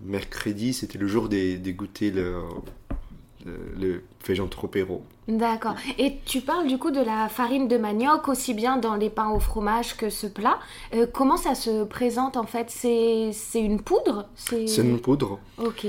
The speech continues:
Speaker 1: On fait aussi la farofa, c'est la farine de manioc avec le,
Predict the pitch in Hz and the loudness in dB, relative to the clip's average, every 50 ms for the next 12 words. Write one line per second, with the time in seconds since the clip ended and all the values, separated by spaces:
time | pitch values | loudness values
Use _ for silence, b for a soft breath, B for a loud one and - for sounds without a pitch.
0 | 202 254 381 466 - - 107 101 - - 123 117 113 110 - - 135 123 113 - | -2 -2 -4 -6 -6 -4 -4 -4 0 4 6 6 6 6 4 4 4 4 4 6
1 | - 120 110 120 120 120 - 120 120 139 - - - 120 117 107 107 104 - 117 | 4 4 6 6 4 4 6 4 4 4 2 -2 0 2 2 4 4 4 4 4
2 | 110 120 123 127 120 120 120 117 113 127 131 135 131 - 120 104 107 110 107 - | 6 6 6 6 6 6 6 6 6 6 6 4 2 0 0 4 4 4 4 6
3 | - 107 101 101 98 95 95 98 95 92 - - - | 4 6 6 6 4 4 4 2 0 0 -2 -6 -10